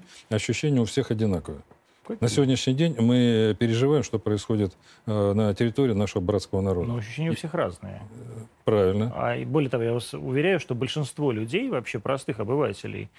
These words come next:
Speaker 2: у них ощущение не про братский народ, не про украинский народ, не про Донбасс, а про себя, про свою семью, про детей, и не дай бог, сейчас кто-нибудь кнопку нажмёт, и всё тут.
Speaker 1: Да нет, я думаю, что это, это ва-, вариант вообще не расстра-, не рассматривается. То, что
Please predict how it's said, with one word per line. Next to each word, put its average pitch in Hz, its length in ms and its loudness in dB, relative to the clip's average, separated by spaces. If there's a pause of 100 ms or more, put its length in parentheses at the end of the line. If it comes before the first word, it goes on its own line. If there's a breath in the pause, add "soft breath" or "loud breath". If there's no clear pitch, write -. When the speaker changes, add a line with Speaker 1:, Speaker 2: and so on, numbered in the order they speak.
(320 soft breath)
Speaker 2:
у 123 60 -4
них 175 160 0
ощущение 156 520 -2
не 156 100 0
про 160 160 2
братский 139 420 -2
народ, 143 380 0
не 131 100 0
про 127 140 -2
украинский 135 580 -2
народ, 120 280 -2
не 123 120 -4
про 120 140 -4
Донбасс, 123 480 -2
а 123 60 0
про 139 140 -4
себя, 156 340 0
про - 140 -10
свою 123 200 -4
семью, 156 540 -2 (380 soft breath)
про 127 140 0
детей, 156 600 0
и 131 100 -6
не 131 120 -2
дай 151 160 2
бог, 147 260 -2
сейчас 113 180 -4
кто-нибудь 127 220 -4
кнопку 131 340 -2
нажмёт, 143 520 -4
и 113 40 -6
всё - 200 -12
тут. 95 140 -12 (240)
Speaker 1:
Да 127 140 2
нет, 123 200 2
я 120 80 2
думаю, 113 240 2
что 101 920 4
это, 113 240 0
это 107 180 0
ва-, 110 180 2
вариант 110 400 0
вообще 120 260 0
не 120 100 4
расстра-, 95 460 0
не 110 260 4
рассматривается. 95 640 0
То, 113 140 -2
что 110 360 2